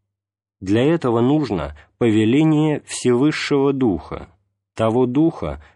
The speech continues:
который владыка и создатель Духа нашего. Заимствовано из двадцать восьмого слова Лествицы.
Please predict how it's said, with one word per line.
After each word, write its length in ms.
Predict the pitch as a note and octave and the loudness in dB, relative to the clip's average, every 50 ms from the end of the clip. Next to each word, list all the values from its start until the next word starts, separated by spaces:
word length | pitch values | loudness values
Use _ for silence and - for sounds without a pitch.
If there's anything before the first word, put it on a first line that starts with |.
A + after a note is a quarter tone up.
| _ _ | _ _
который 560 | - A#2 G#2+ - C#3 C3+ C3+ C#3 C3+ - - _ | -4 -4 0 2 0 2 2 2 0 0 -4 _
владыка 640 | A2+ G#2+ A2 A2 A2 G#2+ G2+ G2+ C#3+ D#3+ D3 - C#3 | -2 0 2 2 2 0 0 0 -2 -2 0 0 0
и 120 | B2+ B2 | 0 0
создатель 760 | A2 - A2+ G#2 G2 F2 F#2 A2+ C3 C#3 - - C#3+ C#3+ - | 0 -2 -2 -2 -2 -2 -2 -2 -2 -2 0 0 -2 -2 -2
Духа 380 | G#2 G#2 A2 B2 A#2 - B2 A#2 | -4 -2 0 0 0 0 0 0
нашего. 760 | A2+ A#2+ A#2 G#2 F2 D#2 - - E2+ D2 C2 B1+ - - _ _ _ _ _ _ _ _ _ _ _ _ _ _ _ _ _ _ _ _ _ _ | 2 2 0 0 -2 -4 -6 -8 -8 -10 -10 -12 -14 -18 _ _ _ _ _ _ _ _ _ _ _ _ _ _ _ _ _ _ _ _ _ _
Заимствовано 760 | A2 G2 G#2 A2+ B2 C#3 D3+ C#3+ - - C3 B2+ C3 C3+ C3+ | -4 -2 0 2 2 2 0 -2 -2 -4 -2 0 0 0 0
из 260 | C3 - - C3 A2+ | -2 -2 -4 -4 -4
двадцать 400 | G2+ G2+ A2+ B2+ B2+ - B2 - | -2 -2 -2 -2 -2 -4 -6 -4
восьмого 420 | A2 G#2 F#2+ - A2 A2+ A#2 A2+ G#2+ | -4 -4 -2 -2 -2 -2 0 -2 -2
слова 360 | - - A2 G#2+ G#2 G2+ G#2 | -4 -4 -2 -2 0 0 -2
Лествицы. 760 | G#2 G#2 G2+ F2+ D#2+ - - D#2+ D2+ D2+ - - - D2 D2 | -2 -2 -2 -4 -6 -10 -10 -12 -12 -12 -12 -16 -16 -16 -18